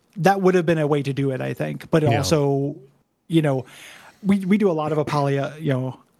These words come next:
Speaker 1: apologia. I never know how to pronounce that word correct, uh, in the show for the
Speaker 2: Mm-hmm.
Speaker 1: boys, but, like, they were doing it because they thought it was funny that he was mentally disabled.
Speaker 2: Yep.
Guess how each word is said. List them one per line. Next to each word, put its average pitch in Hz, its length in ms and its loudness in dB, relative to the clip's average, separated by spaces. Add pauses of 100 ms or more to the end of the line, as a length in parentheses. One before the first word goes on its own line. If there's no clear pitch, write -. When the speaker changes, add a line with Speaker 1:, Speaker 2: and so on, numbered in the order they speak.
(100)
Speaker 1:
apologia. 135 720 -2 (500)
I - 60 -20
never 311 140 0
know 254 80 0
how 208 60 0
to 165 60 -2
pronounce 139 240 -4
that 143 120 -8
word 143 160 -10
correct, 147 280 -8 (400)
uh, 139 380 0 (320)
in 180 160 2
the 147 80 0
show 139 420 -4 (240)
for 147 60 2
the 151 80 6
Speaker 2:
Mm-hmm. 202 80 2
Speaker 1:
boys, 170 360 0 (380)
but, 170 220 4
like, 156 320 0 (180)
they 240 200 2
were 214 180 4
doing 170 220 0
it 147 120 -6
because 147 220 0
they 143 120 2
thought 139 180 -2
it 135 60 -4
was 131 140 -2
funny 131 280 -2
that 127 100 -4
he 127 100 -2
was 123 140 -6
mentally 127 280 -6
disabled. 156 600 -10
Speaker 2:
Yep. 220 160 0